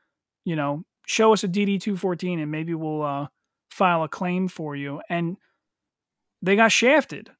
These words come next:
You know, a lot of them guys got shafted, and a lot of 'em can't,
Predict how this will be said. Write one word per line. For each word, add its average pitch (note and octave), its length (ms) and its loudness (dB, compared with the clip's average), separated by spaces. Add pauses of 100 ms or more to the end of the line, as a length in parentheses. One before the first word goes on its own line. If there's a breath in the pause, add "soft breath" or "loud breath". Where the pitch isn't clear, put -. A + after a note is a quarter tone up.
(160)
You D#3+ 100 -4
know, E3 140 0
a E3+ 60 0
lot A3 180 6
of C4 80 4
them F3 120 2
guys D#3 240 -2
got D3 160 -6
shafted, C#3+ 500 -6
and C#3 80 -6
a D3 60 -4
lot F3+ 220 4
of A3 80 2
'em A3 260 2 (520)
can't, A3+ 420 2